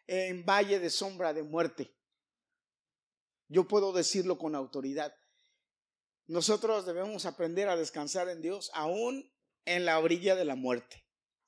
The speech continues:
Aunque caminemos en la orilla, como dice el Salmo, "Aunque ande en valle de sombra de muerte, no temeré mal alguno, porque tú estarás conmigo".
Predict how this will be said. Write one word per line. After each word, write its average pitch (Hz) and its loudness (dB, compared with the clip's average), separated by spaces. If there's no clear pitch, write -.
Aunque 139 0
caminemos 151 2
en 180 0
la 156 -2
orilla, 170 -2
como 151 -4
dice 185 0
el 185 -2
Salmo, 180 0
"Aunque 143 0
ande 175 2
en 139 -2
valle 151 -2
de 123 -4
sombra 156 -6
de 123 -8
muerte, 160 -2
no 151 0
temeré 139 2
mal 135 -2
alguno, 160 -2
porque 139 -4
tú 160 -2
estarás 123 -2
conmigo". 101 -12